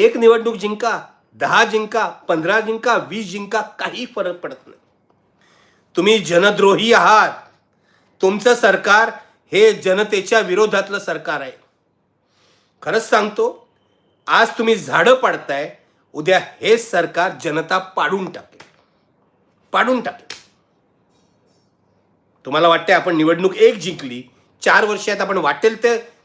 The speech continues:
करू शकतो, वाटेल तो धुमाकूळ घालू शकतो. तुम्ही घालताच आहे धुमाकूळ, पण जनता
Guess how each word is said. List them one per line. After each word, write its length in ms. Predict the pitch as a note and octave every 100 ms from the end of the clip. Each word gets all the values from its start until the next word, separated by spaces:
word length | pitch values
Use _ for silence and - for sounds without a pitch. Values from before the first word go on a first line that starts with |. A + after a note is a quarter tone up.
| -
करू 140 | G3
शकतो, 320 | G#3 G3 G#3
वाटेल 380 | F3 D3 A3 A3+
तो 60 | A3+
धुमाकूळ 400 | F#3+ F#3+ G3+ F3+
घालू 200 | D#3 E3
शकतो. 520 | D#3 - - - _ _ _ _ _ _ _ _ _ _ _ -
तुम्ही 180 | E3
घालताच 500 | E3+ - B2+ G#3+ B3
आहे 100 | C4
धुमाकूळ, 480 | A3+ D#3 D#3 D3 A2+ - _ _ _ _ _ _ _ _
पण 260 | D#3 E3 E3
जनता 760 | B2 C#3 D3+ D3+ E3+ F#3 G3